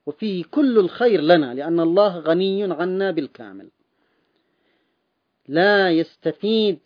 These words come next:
ولا بنسبة واحد بالمئة مما يرشدنا إلى أن نعمله،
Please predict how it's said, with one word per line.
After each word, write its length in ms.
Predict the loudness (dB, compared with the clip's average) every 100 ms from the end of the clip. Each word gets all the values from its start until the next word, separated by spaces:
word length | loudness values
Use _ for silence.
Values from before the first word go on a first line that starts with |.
| 0
ولا 260 | 4 4
بنسبة 460 | 4 -2 -8 -6 -4 0
واحد 380 | 0 0 -4
بالمئة 420 | -2 0 -2 -4 -16 _ _ _ _ _
مما 300 | -6 -4 -4
يرشدنا 560 | -6 -8 -6 -2 -2 -2
إلى 220 | -2 -2
أن 160 | -2 -2
نعمله، 680 | -4 -4 -6 -6 -10 -20